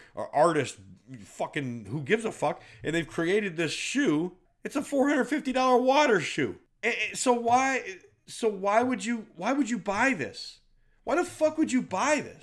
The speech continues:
That just paid for, like, half my goddamn trip I took. I, I went, I, you know,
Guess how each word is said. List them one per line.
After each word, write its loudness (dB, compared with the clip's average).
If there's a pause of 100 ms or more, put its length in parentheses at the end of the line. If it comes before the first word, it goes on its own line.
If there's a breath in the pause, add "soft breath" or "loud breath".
(120)
That -4
just -4
paid -2
for, 2
like, 0
half -6
my -4
goddamn -4
trip -6
I -2
took. -4 (560 soft breath)
I, -4
I -6
went, -4
I, -4 (120)
you -4
know, -2